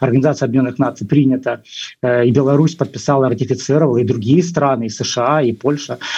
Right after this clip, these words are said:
э, эту конвенцию, конвенцию о ликвидации всех форм дискриминации в отношении женщин, потому что исторически так получается, что, э, э, женщины в уязвимом положении находятся. И, и вот в данной сфере, в политической сфере,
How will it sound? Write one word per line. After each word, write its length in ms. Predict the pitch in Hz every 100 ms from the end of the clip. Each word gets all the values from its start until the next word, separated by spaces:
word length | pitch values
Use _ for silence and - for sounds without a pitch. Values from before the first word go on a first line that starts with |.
| -
э, 60 | 135
эту 340 | 120 143 143
конвенцию, 720 | 170 147 120 131 170 208 180 175
конвенцию 420 | 131 139 165 139
о 40 |
ликвидации 480 | 135 143 127 95 -
всех 500 | - - - 196 -
форм 440 | - - 185 143 127
дискриминации 840 | 127 - 139 135 143 170 170 151
в 80 | 120
отношении 540 | 123 123 - 156 131
женщин, 480 | 104 113 139 214 175
потому 380 | 147 143 139 185
что 240 | 170 - - - -
исторически 600 | 120 - 139 190 - -
так 240 | 117 160
получается, 640 | 160 135 131 139 180 240 151
что, 460 | - - 135 131 131 - - - _ 147
э, 380 | 131 135 131 123 113 104 _ _ _ _ _
э, 260 | - 120 123
женщины 600 | - 107 156 185 196 170 156
в 80 |
уязвимом 500 | 139 143 104 135 143
положении 480 | - 123 120 123 123
находятся. 560 | 120 107 117 113 - - 147
И, 40 |
и 340 | 131 131 151
вот 200 | 139 151
в 80 | 120
данной 320 | 110 147 220 226
сфере, 360 | - 190 160
в 60 | 139
политической 580 | 127 113 170 - - 156
сфере, 400 | - 143 131